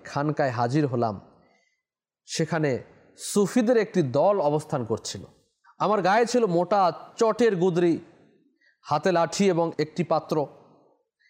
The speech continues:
তো খানকার সুফিগান কেউ আমার পরিচিত ছিল না, তারা আমাকে অবজ্ঞার নজরে দেখতে লাগলো এবং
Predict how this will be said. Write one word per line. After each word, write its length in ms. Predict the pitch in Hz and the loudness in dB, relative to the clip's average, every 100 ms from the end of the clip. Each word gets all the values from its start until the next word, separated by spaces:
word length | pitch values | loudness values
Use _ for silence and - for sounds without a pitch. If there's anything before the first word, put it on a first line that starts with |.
| _ _ _ _ _ - | _ _ _ _ _ -8
তো 140 | 104 | -8
খানকার 440 | - 127 127 151 143 | -6 -6 -4 -4 -4
সুফিগান 520 | - 139 156 151 139 | -4 -4 -2 -2 -2
কেউ 200 | 147 147 | 0 0
আমার 220 | 139 135 | 0 -2
পরিচিত 440 | - 196 220 202 | 0 0 0 0
ছিল 300 | 175 - 156 | 0 0 0
না, 160 | 120 131 | 0 -2
তারা 220 | 147 139 | 0 0
আমাকে 380 | 135 139 139 120 - - _ _ _ _ | 0 -2 -2 -4 -6 -20 _ _ _ _
অবজ্ঞার 520 | 151 180 180 160 185 | 0 2 0 0 0
নজরে 380 | 151 147 143 135 | 0 0 0 0
দেখতে 400 | 120 117 - 127 | 0 -4 -4 -2
লাগলো 420 | 110 98 107 151 - _ _ _ - | -2 -4 -6 -8 -10 _ _ _ -4
এবং 260 | 139 151 | -2 -2